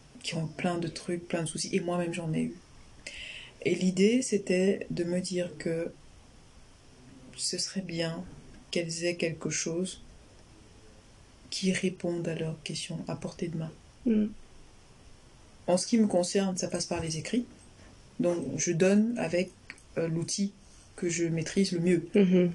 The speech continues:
Speaker 2: Avec lequel tu es le plus à l'aise.
Speaker 1: Voilà.
Speaker 2: Mhm.
Speaker 1: Donc, à la base, c'était ça. J'ai écrit une première fois.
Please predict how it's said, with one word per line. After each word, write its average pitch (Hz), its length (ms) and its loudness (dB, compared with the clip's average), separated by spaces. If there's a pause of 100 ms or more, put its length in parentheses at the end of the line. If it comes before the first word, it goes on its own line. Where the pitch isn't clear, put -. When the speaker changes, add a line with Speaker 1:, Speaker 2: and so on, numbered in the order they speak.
(120)
Speaker 2:
Avec 202 140 -2
lequel - 160 -4
tu 202 120 2
es - 20 0
le 175 60 -4
plus 185 180 4
à 180 80 8
l'aise. 165 320 4
Speaker 1:
Voilà. 156 420 0
Speaker 2:
Mhm. 175 260 6 (1160)
Speaker 1:
Donc, 175 300 0
à 180 80 0
la 175 100 0
base, 180 340 4
c'était - 280 -6
ça. - 200 -6 (600)
J'ai 196 200 10
écrit 208 260 2
une 208 140 6
première 170 480 0
fois. 220 380 2